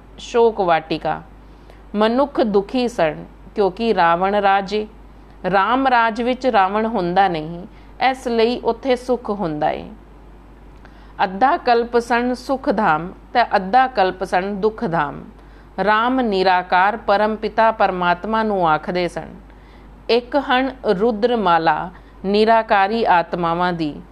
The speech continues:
ਦੂਜੀ ਏ ਵਿਸ਼ਨੂੰ ਦੀ ਮਾਲਾ। ਉਹ ਉੱਥੇ ਰਾਜਾਈ ਦੀ ਹੋ-, ਮਾਲਾ ਹੁੰਦੀ ਏ। ਫਿਰ ਇੱਥੇ ਨੰਬਰਵਾਰ ਰਾਜ ਕਰਦੇ ਸਨ।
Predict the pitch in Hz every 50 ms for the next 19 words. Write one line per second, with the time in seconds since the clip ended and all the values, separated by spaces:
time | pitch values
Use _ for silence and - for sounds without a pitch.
0 | - - - - - - 185 175 165 202 220 208 180 180 240 269 277 277 269 254
1 | 220 214 208 202 - - 233 240 247 233 208 202 180 165 156 151 147 143 151 147
2 | 64 - - - - - - - - - - - - - - - - - - -
3 | 240 254 269 269 269 - - 285 294 294 262 233 202 190 175 190 180 185 196 208
4 | 220 190 233 233 226 240 208 180 180 170 170 170 170 170 175 175 175 156 151 147
5 | 156 156 - 69 67 - - - - - - - - - - - - - 277 262
6 | 262 254 - - 226 226 226 - - 330 311 269 240 214 196 196 196 196 214 208
7 | 196 175 175 170 175 190 208 196 190 180 175 180 180 185 180 - 180 156 151 151
8 | 160 160 156 - - 160 160 170